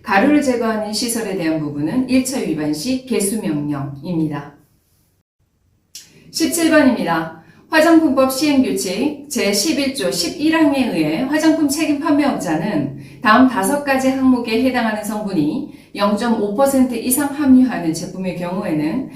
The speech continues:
해당 품목의 안전성 시험 자료를 최종 제조된 제품의 사용 기한이 만료되는 날부터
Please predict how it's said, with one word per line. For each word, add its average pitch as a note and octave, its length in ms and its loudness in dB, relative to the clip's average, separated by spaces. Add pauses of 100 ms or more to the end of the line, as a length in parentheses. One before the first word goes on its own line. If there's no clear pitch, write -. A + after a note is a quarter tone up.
(200)
해당 D#4 320 2
품목의 A3+ 560 0
안전성 B3 720 0
시험 D4+ 240 4
자료를 F3 520 -2
최종 D4+ 360 2
제조된 F#3+ 600 0
제품의 F3+ 760 -4
사용 C#4+ 360 2
기한이 F#3+ 360 0
만료되는 A3 600 2
날부터 F3+ 640 -2